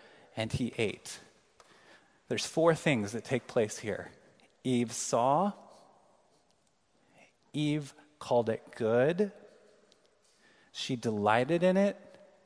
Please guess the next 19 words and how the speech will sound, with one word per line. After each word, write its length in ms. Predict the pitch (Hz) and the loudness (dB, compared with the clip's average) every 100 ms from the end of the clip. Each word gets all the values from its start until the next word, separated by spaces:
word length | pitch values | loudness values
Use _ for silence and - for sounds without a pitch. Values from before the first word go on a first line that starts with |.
| _ _ - | _ _ -8
and 140 | 123 113 | -8 -6
she 220 | - 113 | -8 -10
took. 500 | - - - - - - - _ _ _ _ _ _ _ _ _ _ _ _ _ _ _ _ _ _ _ _ _ _ _ _ _ _ _ _ _ _ _ _ _ _ _ _ _ _ _ _ - - - | -14 -12 -12 -12 -18 -18 -18 _ _ _ _ _ _ _ _ _ _ _ _ _ _ _ _ _ _ _ _ _ _ _ _ _ _ _ _ _ _ _ _ _ _ _ _ _ _ _ _ -20 -12 4
Not 220 | 135 165 | 6 8
only 240 | 180 170 | 6 4
did 140 | 143 135 | 4 4
Adam 320 | 135 143 135 | 4 2 2
and 120 | 131 | 0
Eve, 480 | 143 143 131 120 - - - - - - - _ _ _ - | -2 0 0 -2 -6 -18 -20 -20 -20 -20 -20 _ _ _ -4
were 160 | 139 147 | 4 6
they 140 | 135 | 6
tempted 500 | - - 165 - 139 | 2 0 0 2 2
with 160 | 131 - | 2 2
what 160 | 135 | 2
was 140 | 135 113 | 2 4
bad 320 | 120 131 131 | 8 8 8
and 120 | 123 | 4
they 100 | 120 | 2
gave 300 | 117 131 113 | 2 0 0